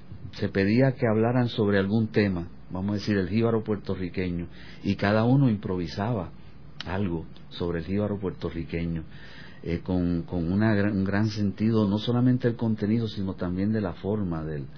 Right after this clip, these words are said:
de la, del, del discurso, ¿no? De la belleza de la, de la palabra. De esa manera, yo sé que él, eh, con mucha frecuencia iba a la escuela, estaba muy, muy, muy interesado en los estudiantes,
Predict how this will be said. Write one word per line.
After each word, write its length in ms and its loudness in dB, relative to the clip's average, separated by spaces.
de 140 -4
la, 260 -4
del, 360 -6
del 240 -6
discurso, 580 0
¿no? 180 -2
De 120 -2
la 100 -4
belleza 500 -2
de 140 2
la, 220 -2
de 120 -4
la 120 -2
palabra. 580 0
De 80 -2
esa 180 2
manera, 460 6
yo 200 4
sé 320 4
que 240 4
él, 340 4
eh, 300 -6
con 160 -2
mucha 320 6
frecuencia 680 4
iba 180 2
a 20 0
la 140 0
escuela, 400 -2
estaba 280 -2
muy, 320 4
muy, 380 4
muy 220 4
interesado 880 2
en 300 -2
los 200 -6
estudiantes, 720 0